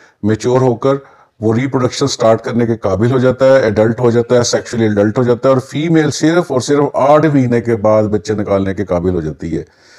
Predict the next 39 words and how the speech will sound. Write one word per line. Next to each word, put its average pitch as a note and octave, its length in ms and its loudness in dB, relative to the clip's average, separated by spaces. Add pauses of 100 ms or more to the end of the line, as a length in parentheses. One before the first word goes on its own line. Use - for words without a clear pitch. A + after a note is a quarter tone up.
(340)
और C3 240 2
इसका D3+ 300 0
सिर्फ E3 340 0
जो C#3+ 320 0
gestation C#3+ 460 0
पीरियड C3 380 2
है B2+ 300 0 (400)
या A2+ 120 2
जिसको A2+ 300 -2
गब्बन A#2 380 2
का C#3+ 100 2
पीरियड B2+ 300 0
कहते A#2 280 0
हैं, A#2 260 0
वो A#2 240 0
सिर्फ B2+ 280 -2
स-, - 240 -12 (180)
एक A2+ 220 -2
सौ D#3+ 320 -2 (560)
सतासठ - 460 2
दिन G2 280 0
है। D#2+ 120 -8 (720)
एक C3 160 2
सौ D#3 140 2
सतासठ D3 340 2
दिन D3 200 0
का C#3+ 100 0
मतलब C3+ 320 -2
यह C3+ 140 2
है B2+ 140 0
कि C#3 120 -4
ये C#3 80 0
तकरीबन C3 460 -2
साढ़े B2+ 340 0
पाँच C#3 400 0
महीने A#2 360 0
में A2+ 200 -2
बच्चा A2 320 -4
इसका A2 500 -2